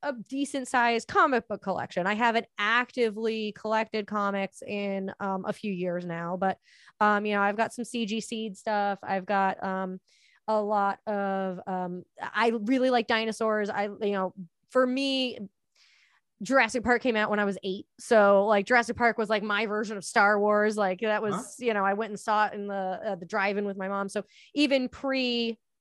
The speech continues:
Speaker 1: Jurassic Park, though, like, I had tons of, like, you know,
Speaker 2: Huh?
Speaker 1: dinosaurs all over the house. And,
Speaker 2: Mm-hmm.
Speaker 1: um, and so I have, like, a ton of, like, comic books related to dinosaurs too. And,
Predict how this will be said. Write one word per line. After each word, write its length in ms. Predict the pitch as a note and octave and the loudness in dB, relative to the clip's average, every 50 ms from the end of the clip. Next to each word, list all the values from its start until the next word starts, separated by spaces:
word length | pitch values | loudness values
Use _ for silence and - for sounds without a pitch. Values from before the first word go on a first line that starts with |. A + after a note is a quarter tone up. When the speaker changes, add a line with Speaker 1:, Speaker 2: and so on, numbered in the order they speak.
| _ _ _ | _ _ _
Speaker 1:
Jurassic 380 | - C4+ B3+ A#3 G#3+ - G#3 - | -2 0 0 0 0 -4 -12 -6
Park, 260 | - C#4+ C4+ C4 - - | -2 -2 -2 -2 -2 -2
though, 180 | A3 G#3 G#3 G3 | -2 0 0 0
like, 200 | F#3+ F3+ F3+ F#3+ | -2 -4 -2 -4
I 120 | G3 G3 | -4 -4
had 520 | F#3 F3 G3+ G3 F#3 F#3 F#3 F#3 F3+ F#3 F3+ _ _ _ _ _ _ _ _ _ - - - - - - - _ _ _ _ F4+ F4 - - _ _ _ _ _ _ _ _ _ _ _ _ _ _ _ | -4 -6 -6 -6 -4 -4 -4 -6 -6 -8 -14 _ _ _ _ _ _ _ _ _ -20 -14 -10 -10 -10 -10 -12 _ _ _ _ -18 -18 -18 -18 _ _ _ _ _ _ _ _ _ _ _ _ _ _ _
tons 340 | - A#3+ C4 A#3 A#3+ A#3 A#3 | -6 -4 -2 -2 -2 -2 -4
of, 140 | A#3+ A3+ G#3 | -4 -4 -4
like, 300 | A3 A3+ G#3+ G#3 G#3 G#3 | -2 -2 -2 -2 -2 -4
you 80 | A#3 A3 | -4 -4
know, 380 | G#3+ G#3 G3+ G3+ G3+ G#3 G#3 G3+ - - G#3 | -2 0 2 4 4 4 2 0 -4 -6 0
Speaker 2:
Huh? 120 | F#3+ A3 A3 | 2 4 4
Speaker 1:
dinosaurs 420 | G#3 A3+ A#3 G#3+ B3 A#3 A3+ G#3+ | 4 4 4 4 4 4 4 4
all 140 | A3+ A3 A3 | 2 2 2
over 140 | A3 G#3 A#3 | 0 0 0
the 80 | A3+ G#3+ | -2 -2
house. 600 | G3 G#3+ G#3 G#3+ G#3+ G#3+ G#3+ G#3+ G#3+ G#3 - - | -2 0 0 2 2 2 0 -2 -4 -6 -8 -6
And, 220 | A3 G#3+ G#3 G3+ | -4 -2 0 0
Speaker 2:
Mm-hmm. 120 | G#3 - - _ _ _ _ _ _ _ | -2 -4 -8 _ _ _ _ _ _ _
Speaker 1:
um, 640 | A3+ A3 A3 A3 A3 G#3+ G#3+ G#3+ G#3+ G#3+ G#3+ A3 - - | 2 4 4 4 4 4 2 2 0 -2 -6 -10 -10 -6
and 200 | - B3+ B3 B3+ | -4 -4 -4 -4
so 320 | B3 - C4 C4 B3 A#3+ - - | -2 -2 0 0 2 0 0 0
I 140 | A3+ G#3+ | 0 0
have, 180 | G#3+ A3+ G#3 F3+ | 2 0 0 0
like, 160 | F#3 F3+ F3 | -2 -2 -2
a 60 | F3+ | -4
ton 220 | F3 - G#3 G#3 F#3+ | -4 -2 -2 0 0
of, 100 | F#3+ F3 F3+ | 0 -2 -2
like, 280 | F3 E3+ - - _ _ _ _ _ _ _ _ _ _ _ _ | -4 -4 -4 -8 _ _ _ _ _ _ _ _ _ _ _ _
comic 360 | - C4+ C4+ C4 C4 A#3 G3+ - | 0 2 2 4 2 0 0 0
books 260 | A#3+ A3+ G#3+ - - | -2 -2 -2 -4 -4
related 420 | A#3 A3+ A3+ A3 A3+ G#3+ G#3 G#3 G#3 | -4 -2 0 2 2 0 0 -2 -4
to 200 | - A#3 G#3+ G3 | -6 -6 -4 -2
dinosaurs 720 | F#3+ G3+ F#3+ G3+ G#3 F#3+ - G#3+ G3+ G3 G3 G3+ F#3+ - | -2 -2 -2 -2 -4 -4 -4 -4 -4 -4 -6 -6 -10 -10
too. 580 | - - G#3 F#3+ F#3+ F#3+ F#3+ F#3+ F#3+ F#3+ F#3+ F#3 | -8 -8 -6 -6 -4 -6 -6 -6 -4 -4 -4 -6
And, 200 | E3 E3 E3+ E3 | -6 -8 -10 -12